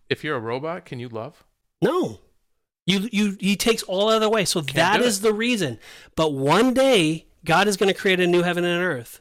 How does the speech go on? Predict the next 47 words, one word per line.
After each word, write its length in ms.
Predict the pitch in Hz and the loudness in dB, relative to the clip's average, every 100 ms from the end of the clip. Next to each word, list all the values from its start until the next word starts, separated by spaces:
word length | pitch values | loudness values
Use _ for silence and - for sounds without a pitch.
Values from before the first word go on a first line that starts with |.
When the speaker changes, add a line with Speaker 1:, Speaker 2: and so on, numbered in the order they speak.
| _ | _
Speaker 2:
One 260 | 139 175 214 | 0 2 4
day, 220 | 226 208 | 4 2
just 320 | 143 190 - | 2 2 2
like 200 | 202 196 | 0 -2
it 40 | 190 | -2
was 340 | 170 190 190 | 0 2 2
in 80 | 175 | 0
the 60 | |
Garden 340 | 147 151 185 208 | 2 0 2 0
of 80 | 214 | 0
Eden, 300 | 220 156 - - - 139 | 0 0 -2 -14 -14 -2
we 180 | 156 | 2
are 80 | 185 | 4
gonna 180 | 196 180 | 4 2
spend 340 | - 190 190 | 0 0 0
eternity 640 | 190 - 208 208 175 151 139 | 0 -4 -4 -2 0 -2 -4
fellowshipping 680 | - 160 160 - 160 156 | -6 -6 -4 -6 -6 -4
with 140 | 147 147 | -4 -6
him. 240 | 147 104 _ _ _ _ _ - | -8 -8 _ _ _ _ _ -6
So 80 | 147 | 0
one 200 | 143 202 | 2 4
day 180 | 233 233 | 4 2
it's 100 | - | 2
going 300 | 196 202 226 | 0 0 0
to 120 | 233 | -2
happen. 360 | 226 240 165 139 | -2 -2 -4 -4
The 80 | |
Bible's 380 | 135 151 175 180 | 0 0 0 -4
very 260 | 156 190 202 | -2 -2 -4
clear 320 | - 240 240 | -4 -4 -4
there. 260 | 143 107 - - - _ | -6 -10 -16 -20 -20 _
But 160 | 151 147 | -4 0
right 260 | 143 175 196 | 2 2 4
now, 220 | 202 214 | 4 4
in 80 | 214 | 4
the 60 | |
meantime, 640 | 226 233 220 156 147 139 170 | 2 2 0 -2 -4 -8 -6
we 160 | 147 | -2
are 60 | 156 | -2
to 120 | 160 | -2
take 240 | 165 170 180 | -4 -6 -2
back 240 | 180 - | -4 -4
land, 360 | 185 185 185 214 - | -4 -4 -4 -8 -4
and 160 | 147 | -2
we're 120 | 143 | 0
gonna 220 | 143 143 131 | 0 -2 -4
face 460 | - 160 160 - | -6 -2 0 0